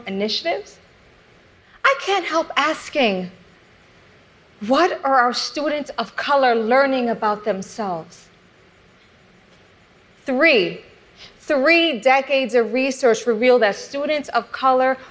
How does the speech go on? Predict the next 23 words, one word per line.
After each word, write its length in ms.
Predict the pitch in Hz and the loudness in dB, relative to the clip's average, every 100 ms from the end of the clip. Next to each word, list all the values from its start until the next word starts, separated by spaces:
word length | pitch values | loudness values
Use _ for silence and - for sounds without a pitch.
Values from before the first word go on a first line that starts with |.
| - | -2
are 100 | 214 | -2
suspended 840 | 208 220 - - 294 285 277 294 | 0 -4 -4 -4 -2 0 2 2
and 200 | - 233 | 2 0
expelled 540 | 233 - - 277 277 233 | 0 -4 0 4 4 2
at 120 | 240 | 2
a 80 | 247 | 2
rate 360 | 233 254 247 - | 2 0 -2 -8
three 340 | 254 311 302 | -2 0 -2
times 480 | - 254 269 254 220 | -6 -2 0 0 0
greater 320 | 262 269 262 | 2 4 4
than 260 | 240 240 233 | 2 0 2
white 240 | 240 240 | 2 2
students 720 | - - 196 170 151 - - _ _ _ _ _ _ - - | -6 -6 -2 -2 -4 -14 -20 _ _ _ _ _ _ -20 -8
and 100 | 208 | 0
are 100 | 196 | 0
punished 680 | - - 254 247 247 240 - | 0 -6 -2 0 0 -2 -4
in 160 | 214 | -6
harsher 640 | 202 - 220 214 214 - 202 | -6 -2 2 2 0 -2 0
ways 500 | 196 202 180 170 170 - - _ | 2 4 2 0 -4 -18 -20 _
for 160 | 226 202 | 0 2
the 140 | 175 | 2
same 880 | 170 - - 220 214 208 208 208 208 - _ _ - | -2 -12 -2 0 2 0 0 -2 -6 -14 _ _ -8
infractions. 920 | 202 - 196 185 - 165 139 - - | -8 0 -2 -2 -6 -8 -8 -16 -20